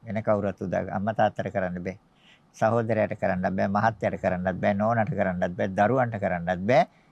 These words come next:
ඊටත් වඩා වටින දෙන්නේ තමයි සතියයි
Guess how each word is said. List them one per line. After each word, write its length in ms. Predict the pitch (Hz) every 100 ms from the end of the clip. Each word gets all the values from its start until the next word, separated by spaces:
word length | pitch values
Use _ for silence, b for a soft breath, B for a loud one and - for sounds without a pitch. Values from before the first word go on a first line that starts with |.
| b
ඊටත් 260 | - 117 117
වඩා 260 | - 98 92
වටින 320 | 92 95 113
දෙන්නේ 380 | 98 110 135 117
තමයි 380 | - 90 92 120 - B B B
සතියයි 540 | - 117 104 120 131